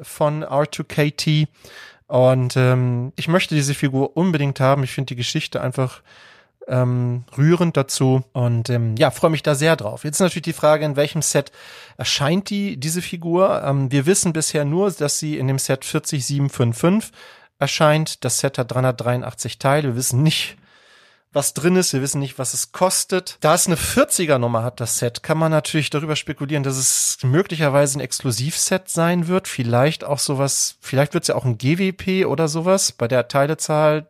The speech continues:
hm, dreihundertdreiundachtzig Teile, könnte es natürlich irgendwie auch ein Set sein, was dann mit der Sail Barge erscheint.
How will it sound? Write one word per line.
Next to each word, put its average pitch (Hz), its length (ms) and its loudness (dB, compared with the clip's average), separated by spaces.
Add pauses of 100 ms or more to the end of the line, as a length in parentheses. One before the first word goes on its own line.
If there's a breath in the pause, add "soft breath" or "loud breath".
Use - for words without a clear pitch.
(120)
hm, 143 420 -12
dreihundertdreiundachtzig 135 920 -2
Teile, 160 420 2 (500 loud breath)
könnte 170 320 2
es 185 100 -2
natürlich 156 300 -2
irgendwie 151 200 0
auch 127 120 0
ein 143 100 -2
Set 147 300 -2
sein, 139 320 2
was 131 240 0
dann 131 280 2
mit 123 160 -4
der 113 140 0
Sail 147 400 0
Barge 170 440 0
erscheint. - 720 -2